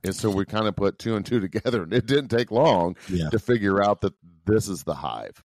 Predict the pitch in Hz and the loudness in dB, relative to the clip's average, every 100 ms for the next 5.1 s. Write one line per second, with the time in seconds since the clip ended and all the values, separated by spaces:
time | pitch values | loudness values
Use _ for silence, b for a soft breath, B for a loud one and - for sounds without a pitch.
0 | - 85 - 104 104 104 95 90 85 85 | -8 -8 -2 0 2 0 -4 -6 -6 -6
1 | 82 82 73 67 62 - b b b 104 | -4 -4 -6 -10 -14 -18 b b b -4
2 | 101 104 104 98 - 76 85 71 80 78 | -2 0 0 -2 -8 -10 -8 -4 -4 -6
3 | 80 87 87 87 104 - 113 - 113 156 | -6 -4 -2 2 2 2 0 2 2 2
4 | - _ 62 82 107 123 135 170 - 78 | -2 _ -8 -4 -4 -4 -4 -4 -4 -6